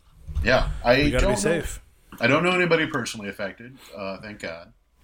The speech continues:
Speaker 2: Yeah, I've known,
Speaker 1: Um,
Speaker 2: I know a few people who have been in contact with someone who had it.
Speaker 1: Mm-hmm.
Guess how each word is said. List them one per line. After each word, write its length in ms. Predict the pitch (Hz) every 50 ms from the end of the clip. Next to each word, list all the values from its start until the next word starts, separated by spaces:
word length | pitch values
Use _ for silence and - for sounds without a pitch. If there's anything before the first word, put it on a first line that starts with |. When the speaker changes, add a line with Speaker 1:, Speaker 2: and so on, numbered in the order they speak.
| -
Speaker 2:
Yeah, 240 | - 135 131 110 98 - - _ _ _ _ _ -
I've 180 | - 139 135
known, 280 | 135 143 147 147 147 143
Speaker 1:
Um, 80 | - 135
Speaker 2:
I 80 | 135 139
know 200 | 139 143 151 147
a 40 |
few 200 | 139 - - 151
people 340 | 123 - 156 135 147 147 135
who 220 | 113 127 131 127 123
have 120 | 123 113
been 240 | 127 131 127 127 131
in 580 | 120 123 123 123 120 120 117 117 113 110 117 - _ _ _ _ _ _ _ _ _ _ _ - -
contact 880 | - - 139 143 147 156 156 - 170 170 165 175 170 - - - - - -
with 200 | 143 156 156 -
someone 400 | - - 156 151 156 165 160 165
who 140 | 160 160 147
had 240 | 151 160 156 160 175
it. 240 | 185 180 165 - 117
Speaker 1:
Mm-hmm. 120 | 110